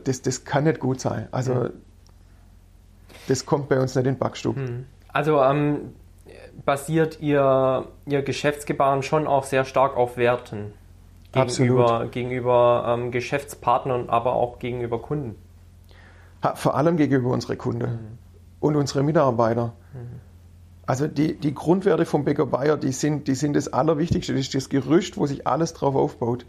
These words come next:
Speaker 2: Mhm.
Speaker 1: Und so gehen wir mit unseren Mitarbeitern um und so gehen wir mit unseren Lieferanten um und natürlich mit unseren Kunden.
Speaker 2: Mhm.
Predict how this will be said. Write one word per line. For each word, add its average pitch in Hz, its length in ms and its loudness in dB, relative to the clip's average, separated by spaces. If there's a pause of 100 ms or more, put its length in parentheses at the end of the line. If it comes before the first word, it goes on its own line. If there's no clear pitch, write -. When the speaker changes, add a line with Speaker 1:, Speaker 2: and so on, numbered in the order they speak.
Speaker 2:
Mhm. 135 300 -12 (280)
Speaker 1:
Und 139 160 2
so 151 140 0
gehen 147 240 0
wir 147 60 2
mit 147 120 2
unseren 143 260 0
Mitarbeitern 170 520 4
um 170 140 4
und 170 100 0
so 147 120 -2
gehen 143 160 2
wir 143 80 0
mit 143 140 0
unseren 135 360 -2
Lieferanten 139 520 2
um 165 240 2
und 135 160 -6
natürlich 139 400 -4
mit 147 120 -4
unseren 135 280 -6
Kunden. 139 380 -8 (160)
Speaker 2:
Mhm. 131 60 -14